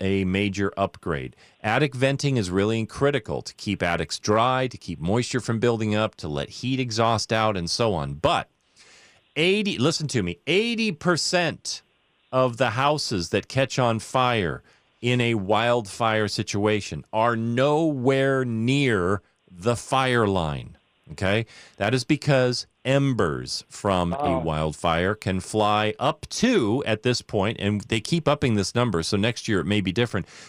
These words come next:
Speaker 1: but we know for a fact that they can fly up to two miles away from the fire line and still get sucked into an attic and ignite a fire. So, uh,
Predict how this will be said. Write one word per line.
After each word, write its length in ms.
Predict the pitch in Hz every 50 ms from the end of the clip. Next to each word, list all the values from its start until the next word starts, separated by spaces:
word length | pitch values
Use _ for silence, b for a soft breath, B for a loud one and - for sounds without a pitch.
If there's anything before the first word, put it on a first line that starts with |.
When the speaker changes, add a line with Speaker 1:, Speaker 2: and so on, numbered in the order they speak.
| B B
Speaker 1:
but 80 | 123 120
we 200 | 113 139 147 160
know 220 | 160 170 180 175
for 200 | - - 156 139
a 40 | 120
fact 400 | - - 196 202 175 131 113 -
that 120 | 117 98 -
they 100 | 127 117
can 160 | - 123 110
fly 340 | - - 135 127 123 123 - -
up 240 | 147 156 156 _ - -
to 440 | - - 196 208 208 160 123 127 120 b b b b b b -
two 540 | - - 214 262 269 254 247 247 233 214 - _ -
miles 600 | 139 156 196 214 208 190 135 101 87 87 - - -
away 360 | 123 127 123 151 170 185 170
from 200 | - - 156 143
the 80 | 131 120
fire 320 | - 170 165 165 151 139
line 360 | 120 107 104 95 98 107 113 - B B B B
and 180 | - 117 117 110
still 460 | - - - - 190 202 - 143 127
get 240 | 110 107 120 107 -
sucked 400 | - - - 156 156 - - -
into 300 | 147 139 127 - 131 127
an 60 | 120 120
attic 340 | 120 123 123 120 117 - -
and 140 | - 104 104
ignite 380 | 101 95 98 98 98 95 95 87
a 40 |
fire. 380 | 78 - - 85 73 71 67 67
So, 380 | - - - 170 147 104 - - B B B B B B
uh, 240 | 110 120 120 110